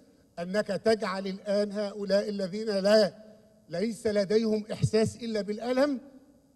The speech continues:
أن يحسوا بنعمة، أو على الأقل توقف الضرر عليهم. هنا تلجأ شبكة الحماية الاجتماعية. شبكة الحماية الاجتماعية، هل أدي،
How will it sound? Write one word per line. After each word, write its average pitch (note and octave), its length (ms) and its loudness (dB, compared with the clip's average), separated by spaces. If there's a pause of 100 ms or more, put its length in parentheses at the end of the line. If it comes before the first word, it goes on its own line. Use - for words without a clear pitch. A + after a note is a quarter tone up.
(100)
أن C#3 80 -14
يحسوا D#3 400 -16
بنعمة، C#3+ 580 -10 (720)
أو D#3 120 -6
على E3+ 180 -8
الأقل A3+ 580 -6
توقف A3+ 440 -10
الضرر F#3+ 420 -6
عليهم. D3+ 380 -8 (560)
هنا E3 220 -8
تلجأ D#3 440 -10 (380)
شبكة D#3 460 -4
الحماية D3 580 -6 (540)
الاجتماعية. C3+ 640 -14 (640)
شبكة A#3 420 -2
الحماية G#3+ 440 -2
الاجتماعية، G#3+ 680 0
هل F#3 160 -2
أدي، G#3 320 0